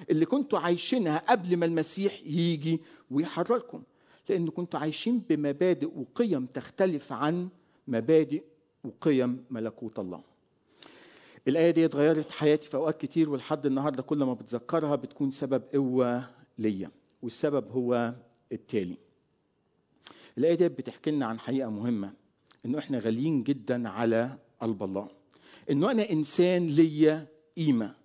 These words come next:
لأنه اللي اتدفع فيا ما اتدفعش فيا شيء رخيص أو شيء تافه. لكن لما المسيح جه وحب يقدر قيمتي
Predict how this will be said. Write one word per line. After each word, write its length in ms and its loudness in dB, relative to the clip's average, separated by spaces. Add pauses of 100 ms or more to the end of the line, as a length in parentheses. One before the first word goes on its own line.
(440)
لأنه 300 4
اللي 120 6
اتدفع 440 2
فيا 440 4
ما 100 0
اتدفعش 460 -2
فيا 460 2 (100)
شيء 460 0 (200)
رخيص 540 -4 (340)
أو 160 2
شيء 400 -2 (120)
تافه. 360 2 (460)
لكن 240 4
لما 240 4
المسيح 560 0
جه 140 0
وحب 360 0
يقدر 640 0
قيمتي 460 -2